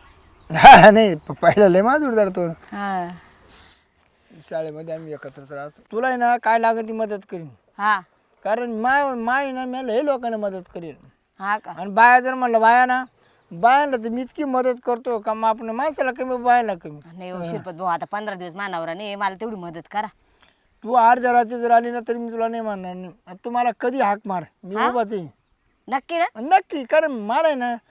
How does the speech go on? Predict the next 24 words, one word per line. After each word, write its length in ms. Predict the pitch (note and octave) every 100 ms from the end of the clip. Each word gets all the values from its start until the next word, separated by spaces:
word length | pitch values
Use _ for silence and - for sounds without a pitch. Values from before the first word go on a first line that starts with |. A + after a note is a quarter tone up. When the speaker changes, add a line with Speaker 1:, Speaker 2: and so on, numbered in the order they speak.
| _ _
Speaker 1:
मी 80 | F#3+
बाहेर 260 | F#3 C4 C4+
फिरतो, 240 | A3+ G#3
माझ्या 200 | G#3+ B3
बायकोला 280 | A3+ G3 G3
काय 140 | G3
माहित 220 | G3+ A3 G3+
राहत 160 | G3 F#3
नाही. 180 | F3+ D3 _ _
Speaker 2:
नाही. 100 | F#3
Speaker 1:
कुठं 140 | G#3
जातो, 280 | G#3 F3+ E3+
काय 140 | D#3+ D#3+
होतं. 440 | D3+ - _ -
फक्त 200 | F#3 F#3+
तो 80 | G3+
मला 180 | G3+ F3+
हळूच 200 | F3 D#3+ _
फोन 160 | E3 D3
करायचा, 400 | D#3 E3 G3 G#3 _ _ _ _ -
मी 120 | E3+
तुझ्या 220 | F#3+ A#3+
पैसे 260 | A3 F#3+ -
हजर. 240 | D3+ B2+